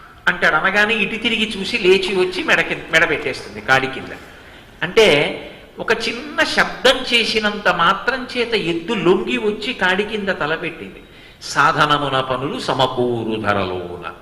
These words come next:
గీతాచార్యుడు అదే అంటాడు, "అభ్యాసయోగేన తతో మామిచ్ఛాప్తుం ధనంజయ." అభ్యాసం చేయి, ప్రారంభం చేయి, దానితో దెబ్బలాట పెట్టుకోకు. అందుకని ఆచారకాండ తీసుకొస్తారు.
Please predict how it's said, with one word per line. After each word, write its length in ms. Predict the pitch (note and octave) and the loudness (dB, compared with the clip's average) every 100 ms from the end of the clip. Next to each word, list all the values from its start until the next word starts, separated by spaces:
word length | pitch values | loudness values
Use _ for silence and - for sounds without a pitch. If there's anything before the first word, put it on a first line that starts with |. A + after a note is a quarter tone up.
| - - - - | -20 -20 -20 -10
గీతాచార్యుడు 1200 | D3 E3+ F#3+ F#3 F#3+ F3+ F3 F3 B2+ G#2 - - - - - | -6 2 2 2 2 0 0 0 0 0 -6 -14 -18 -20 -8
అదే 240 | C3+ E3 F3 | -2 2 2
అంటాడు, 400 | C#3 - C3 - - - - | 0 0 0 0 -8 -10 -8
"అభ్యాసయోగేన 1300 | B2+ - D#3 E3+ D#3+ D#3 D3 C#3+ C#3 C3+ C3 B2+ A2+ | -8 2 6 6 6 4 4 2 2 2 0 0 -2
తతో 480 | G#2+ G#2+ G2 G2 G#2 | -8 -8 -10 -10 -4
మామిచ్ఛాప్తుం 1080 | B2+ C3+ C3+ - - B2 A#2+ - B2 B2 - | -2 -2 -4 -6 0 2 2 -2 -6 -6 -6
ధనంజయ." 520 | A#2+ A2 G#2+ G#2 F2 E2 - - - - - - A#2+ | -6 -8 -10 -12 -12 -10 -12 -16 -20 -20 -20 -12 -10
అభ్యాసం 720 | C3+ - G#3 C4 A#3 A3+ G3+ | -6 2 4 6 2 -4 -4
చేయి, 280 | A3+ C#3+ - - - - - - | -4 -6 -10 -16 -20 -20 -10 2
ప్రారంభం 540 | C#3+ B3 B3+ G#3+ G#3+ | 4 4 4 2 0
చేయి, 180 | D3+ A#2+ | -4 -8
దానితో 440 | G2+ C3+ G3 C4 A#3 | -4 -2 0 0 0
దెబ్బలాట 580 | D#3+ E3 C4+ C4 G#3 | 0 2 4 4 2
పెట్టుకోకు. 440 | F3 - - F#3+ - - - - - - - - | -4 -6 -4 -4 -6 -14 -18 -20 -20 -20 -20 -4
అందుకని 460 | D#3+ G#3 D4+ C#4 A#3+ | -4 0 2 2 4
ఆచారకాండ 920 | F3 B3+ - C#4 B3 G3+ F#3 E3 G3 | 6 6 6 6 6 6 2 0 -4
తీసుకొస్తారు. 640 | G#3+ - - D3+ - F#2+ | -6 -10 -10 -10 -6 -8